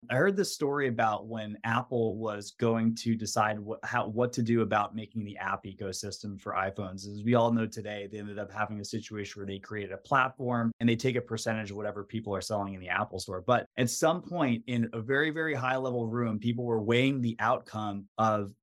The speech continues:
hiring an entire stable of engineers and building these things out from a centralized top-down way. But the salaries of those engineers was not as much as they could imagine of getting this stuff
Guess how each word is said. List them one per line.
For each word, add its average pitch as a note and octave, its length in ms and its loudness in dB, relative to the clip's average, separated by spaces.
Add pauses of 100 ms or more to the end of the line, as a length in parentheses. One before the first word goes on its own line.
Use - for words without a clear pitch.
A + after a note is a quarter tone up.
(120)
hiring C#3 320 0
an C#3 60 -2
entire B2 420 0
stable A#2 380 -2
of A2 80 -4
engineers G#2+ 640 -2
and G2+ 120 -2
building G#2+ 320 0
these G#2 200 -2
things G#2 200 0
out G#2 240 4
from G#2 160 -8
a G2 40 -8
centralized A2+ 600 0
top-down G#2 520 -4
way. A#2 340 4 (160)
But A#2+ 300 4
the B2 120 -4
salaries E3 640 0
of B2+ 100 0
those B2 220 2
engineers A#2+ 640 2
was G#2+ 440 2 (100)
not C3+ 380 6
as A#2+ 120 -4
much A#2+ 280 0
as A2 80 -2
they A#2 100 0
could A2+ 140 -8
imagine A2 420 0
of G2+ 140 -6
getting B2 240 4
this A#2 140 2
stuff G#2+ 200 -2